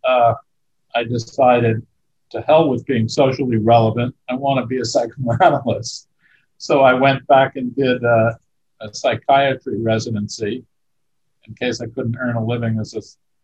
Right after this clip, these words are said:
psychoanalyst. I could sell drugs. Turns out I like psychiatry, but, um, and it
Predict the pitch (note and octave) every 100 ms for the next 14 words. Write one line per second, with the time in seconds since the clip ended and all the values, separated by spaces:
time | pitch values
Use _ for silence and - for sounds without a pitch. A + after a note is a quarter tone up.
0 | _ _ A#2 A2 A2+ A#2 A#2 A2+ G#2+ -
1 | G2 - - _ _ _ _ - B2 A2
2 | A#2+ A#2 F#2+ - - _ - D3+ C#3 C3
3 | A#2 B2 A2+ - - G#2 F2 - _ _
4 | - _ B2 A#2+ A2+ - _ _ _ _
5 | _ _ _ _ _ - A2+ A2+ G#2 A2+